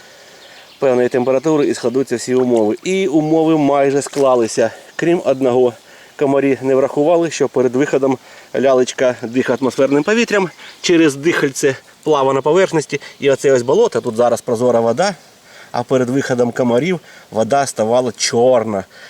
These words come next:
Не з того, що вона була брудна, а із-за того, що тут було багато-багато комариних лялечок. І ось ця лялечка, яка перед виходом комара дихає виключно атмосферним повітрям, попала під страшні заморозки, під страшні морози.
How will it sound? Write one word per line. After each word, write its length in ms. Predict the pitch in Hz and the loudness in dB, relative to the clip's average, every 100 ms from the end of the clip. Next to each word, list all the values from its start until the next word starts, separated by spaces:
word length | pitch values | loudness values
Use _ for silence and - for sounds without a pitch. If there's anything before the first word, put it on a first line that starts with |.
| - | -6
Не 140 | 135 | -4
з 40 | 131 | 0
того, 200 | 180 143 | 0 2
що 100 | 127 | 0
вона 140 | 117 | 0
була 200 | 110 113 | 0 0
брудна, 380 | 107 113 117 147 | 0 -4 -2 -2
а 60 | 117 | -4
із-за 140 | 104 | -4
того, 200 | - 120 | -2 -2
що 80 | - | -2
тут 100 | 107 | -4
було 140 | 113 | -2
багато-багато 760 | 104 101 117 120 110 104 113 110 | -2 -2 -4 -4 -2 -2 -2 -4
комариних 560 | 110 101 107 110 104 | -4 -2 0 0 -2
лялечок. 400 | 117 110 98 - - - - - - - | 0 0 -2 -8 -16 -20 -20 -20 -20 -8
І 120 | 151 | 0
ось 140 | 151 - | 0 0
ця 140 | 143 | 0
лялечка, 480 | 151 131 104 - 92 | 2 0 0 -4 -8
яка 240 | 127 120 135 | -6 -4 -4
перед 220 | - 127 | -4 -4
виходом 320 | 135 127 123 | -2 -2 -4
комара 380 | 110 127 131 120 - - - - | -2 -2 0 -2 -6 -20 -20 -14
дихає 360 | 131 135 113 98 - _ _ - | -4 -2 -2 -4 -10 _ _ -8
виключно 480 | 143 143 117 117 104 - | -4 -2 -2 -4 -8 -8
атмосферним 600 | 113 147 131 123 113 110 | -10 -8 -4 -2 -2 -2
повітрям, 440 | 127 143 117 101 - _ - - - - | -2 -4 -4 -8 -8 _ -20 -20 -16 -4
попала 440 | 123 - 131 127 | -4 0 2 2
під 200 | 104 117 | 0 -6
страшні 540 | - 117 107 120 123 120 - - | -8 -6 -4 -2 -2 -2 -10 -12
заморозки, 680 | 107 110 104 101 95 - 104 _ _ _ _ _ _ - - - _ _ _ _ | -2 0 0 -2 -4 -12 -16 _ _ _ _ _ _ -20 -20 -20 _ _ _ _
під 140 | 143 120 | -10 -8
страшні 460 | - 123 151 151 | -6 -4 -2 -2
морози. 540 | 127 123 120 104 98 | 0 0 2 0 -2